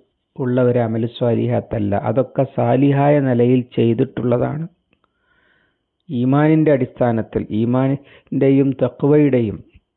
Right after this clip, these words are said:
അടിസ്ഥാനത്തിൽ ചെയ്യുന്നതിനാണ് അമലു സ്വാലിഹാത്ത് എന്ന് പറയുക.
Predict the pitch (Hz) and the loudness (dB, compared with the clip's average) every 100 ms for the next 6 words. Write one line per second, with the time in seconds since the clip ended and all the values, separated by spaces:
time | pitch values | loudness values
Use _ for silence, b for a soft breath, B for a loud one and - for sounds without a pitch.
0 | _ _ _ _ _ _ _ _ - 135 | _ _ _ _ _ _ _ _ -10 -6
1 | 117 - 131 120 117 117 104 120 107 117 | -6 -4 -2 -2 -2 -4 -4 -4 -2 0
2 | 127 120 113 110 117 117 113 120 131 - | 0 0 -2 -4 -4 -4 -2 -2 -4 -4
3 | 117 110 110 - - - 104 104 98 98 | -4 -4 -6 -10 -10 -8 -8 -8 -8 -8
4 | - - | -12 -16